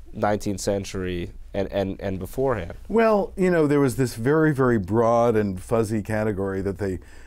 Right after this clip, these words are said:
Speaker 2: generally called feeble-mindedness, and there were, you know, lots of terrible names applied to people who were considered feeble-minded, clinical names used by doctors like moron and imbecile. And so, uh,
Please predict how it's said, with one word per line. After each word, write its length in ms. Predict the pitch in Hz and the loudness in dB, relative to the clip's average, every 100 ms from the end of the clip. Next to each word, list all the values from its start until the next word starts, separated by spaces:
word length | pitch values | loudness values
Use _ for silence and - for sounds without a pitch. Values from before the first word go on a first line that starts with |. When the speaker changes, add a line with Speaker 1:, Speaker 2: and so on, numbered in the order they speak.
| - | -16
Speaker 2:
generally 500 | - 131 131 123 113 | -4 0 2 2 2
called 260 | 107 107 92 | 0 -2 -2
feeble-mindedness, 1200 | - 131 117 104 101 101 107 104 90 90 85 - | -2 0 2 2 2 0 0 0 -2 -6 -8 -8
and 180 | 101 98 | -8 -8
there 100 | 101 | -8
were, 240 | 95 95 - - - | -6 -8 -10 -18 -16
you 100 | - | -6
know, 80 | 123 | -2
lots 320 | 113 131 143 | 2 2 2
of 140 | 110 - | -2 -6
terrible 760 | - 139 139 120 101 95 95 90 | -2 2 2 2 2 0 -2 -4
names 540 | 113 123 107 95 95 | -2 0 0 -2 -2
applied 420 | 98 - 104 95 87 | -4 -2 -2 -2 -6
to 60 | |
people 260 | - 104 101 | -6 -6 -4
who 80 | 95 | -6
were 80 | 90 | -6
considered 460 | 104 98 92 87 | -8 -8 -8 -8
feeble-minded, 800 | - 104 92 90 92 104 104 90 - - - | -6 -6 -6 -6 -6 -6 -6 -8 -10 -18 -14
clinical 460 | - 226 233 - 104 | 0 2 2 0 -2
names 380 | 98 92 95 104 | -2 -4 -4 -2
used 240 | 113 101 | 0 0
by 180 | 104 98 | 0 0
doctors 640 | 101 107 135 98 85 85 | 2 2 0 -6 -8 -6
like 180 | 92 85 | -8 -8
moron 720 | 92 92 117 113 92 90 90 | -6 -2 -2 -2 -4 -6 -10
and 140 | 87 90 | -12 -8
imbecile. 800 | 110 120 104 82 73 57 - - - - - - | -4 -2 -4 -6 -12 -14 -16 -16 -18 -20 -16 -4
And 220 | 131 120 | -2 0
so, 380 | - 143 131 123 | 4 6 6 4
uh, 360 | 127 120 117 | 4 4 4